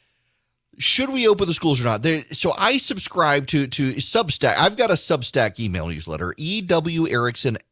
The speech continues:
dot substack dot com. And I subscribe to one. It's a guy, we, we follow each other on, on social media. Um, uh, Political Math is his, his name, and he sends out a,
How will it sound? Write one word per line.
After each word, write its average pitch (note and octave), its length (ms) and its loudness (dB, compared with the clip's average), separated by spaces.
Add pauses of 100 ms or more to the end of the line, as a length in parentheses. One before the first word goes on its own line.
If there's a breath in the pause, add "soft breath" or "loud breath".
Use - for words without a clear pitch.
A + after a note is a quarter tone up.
(160)
dot B2+ 300 0
substack G#2 600 -2 (100)
dot G2+ 300 -2
com. C2+ 380 -8 (1500 loud breath)
And C3+ 720 0 (160)
I C3+ 120 2
subscribe F#3+ 680 -2
to F3 60 -2
one. C#3 200 2
It's B2 180 -2
a A#2+ 60 -8
guy, D3+ 340 2
we, C#3 140 0
we B2+ 160 0
follow D#3 400 0
each B2+ 120 -4
other A#2 240 0
on, G#2 220 -2
on G#2 220 -4
social A2+ 340 -4
media. F#2 640 -4
Um, F#2 880 -4
uh, G2 280 -6
Political B2 380 -4
Math F#2+ 360 -2
is F#2+ 160 -6
his, F#2+ 320 -8
his G2 160 -6
name, F2+ 280 -4
and F2+ 80 -6
he F#2+ 100 -8
sends C3+ 280 -8
out G#2+ 180 0
a, F#2 140 -4